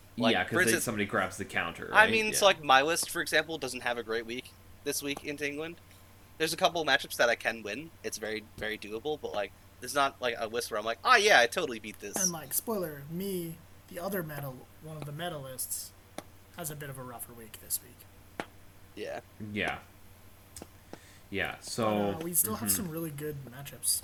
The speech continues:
Speaker 3: so
Speaker 1: Yeah, there's
Speaker 3: if we
Speaker 1: definitely some
Speaker 3: can get a, if we can get a
Speaker 1: really good
Speaker 3: couple
Speaker 1: matchups to
Speaker 3: things
Speaker 1: be
Speaker 3: and
Speaker 1: had.
Speaker 3: if we can win a couple of the dice rolls, we, we could do it, so, for
Speaker 2: Oh,
Speaker 3: sure.
Speaker 2: I d-, I believe a hundred percent that you guys will do it. Like, I don't,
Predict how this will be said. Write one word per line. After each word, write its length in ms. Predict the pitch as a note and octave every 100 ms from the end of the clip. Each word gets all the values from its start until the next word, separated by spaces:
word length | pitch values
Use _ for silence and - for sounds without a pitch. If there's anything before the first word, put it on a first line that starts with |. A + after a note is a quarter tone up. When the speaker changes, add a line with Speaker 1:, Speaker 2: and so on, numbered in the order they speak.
| - -
Speaker 3:
so 180 | - - C#3 - - -
Speaker 1:
Yeah, 120 | A#2+
there's 200 | C#3 D#3+
Speaker 3:
if 120 | A3+ B3+
we 60 |
Speaker 1:
definitely 60 | A#3
some 200 | G#3 E3+
Speaker 3:
can 120 | F3+
get 20 | F3
a, 160 | E3
if 60 | D3
we 60 |
can 80 | E3
get 120 | F3
a 40 | B2+
Speaker 1:
really 120 | A#2+ A2+
good 80 | G#2+
Speaker 3:
couple 80 | D3+ D3+
Speaker 1:
matchups 40 |
to 60 | F#3
Speaker 3:
things 140 | G#3
Speaker 1:
be 20 |
Speaker 3:
and 80 | F#2+
Speaker 1:
had. 220 | F#2 F#2 - - - - -
Speaker 3:
if 60 | F#3
we 80 | F#3
can 180 | F3
win 160 | E3+ F3
a 40 |
couple 300 | E3+ F3+ F3+
of 60 | E3+
the 60 | D3
dice 320 | - D3+ -
rolls, 320 | A#3 B3 -
we, 60 | F3 D#3+ -
we 60 | E3+
could 220 | B3 -
do 160 | F#3
it, 140 | E3+ - - -
so, 180 | - - C3+ C3 - - -
for 60 |
Speaker 2:
Oh, 40 | E3+
Speaker 3:
sure. 160 | D#3+
Speaker 2:
I 80 | B2+
d-, 180 | B2 C#3+
I 260 | - C#3+ F#3
believe 380 | E3+ D3+ D3+ C3
a 40 |
hundred 180 | B2 A#2+
percent 280 | A#2 B2 A2+
that 100 | G#2
you 100 | G2+
guys 240 | G2 F2+ F2+
will 180 | A2 A2+
do 100 | -
it. 220 | - -
Like, 260 | G2+ G2+ - - -
I 320 | C#3+ D#3 C3+ -
don't, 440 | B2 B2 A2+